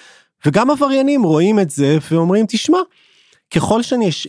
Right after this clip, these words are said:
אמשוך את המשפט שלי יותר, ככל שאני אבקש יותר דיונים, יותר משפט חוזר או יותר דיון נוסף בשאלה משפטית אחרת, יש סיכוי שזה יעבוד, כי הנה זה קורה." ופה החשש שלי, אתה יודע, לאו דווקא כלפי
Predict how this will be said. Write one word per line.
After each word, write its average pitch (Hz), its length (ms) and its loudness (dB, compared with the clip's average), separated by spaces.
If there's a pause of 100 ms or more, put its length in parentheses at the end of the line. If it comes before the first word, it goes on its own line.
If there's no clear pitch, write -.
אמשוך 143 340 -2
את - 80 -4
המשפט 156 400 -2
שלי 160 240 -2
יותר, 151 480 0
ככל 143 280 -2
שאני 160 280 0
אבקש 139 460 -2
יותר 160 320 0
דיונים, 151 640 2
יותר 127 320 0
משפט 156 380 -2
חוזר 160 480 0
או 156 120 0
יותר 156 280 -2
דיון 156 280 0
נוסף 165 420 -2
בשאלה 147 400 -2
משפטית 165 600 -2
אחרת, 185 480 -2 (420)
יש 214 140 2
סיכוי 262 360 0
שזה 214 720 0
יעבוד, 180 460 0
כי - 120 -4
הנה 190 300 2
זה 165 140 -2
קורה." 143 400 -2 (680)
ופה 160 240 0
החשש 196 420 -4
שלי, 139 240 0
אתה 135 120 -8
יודע, 147 220 -2
לאו 143 160 0 (100)
דווקא 190 260 -2
כלפי 175 440 -2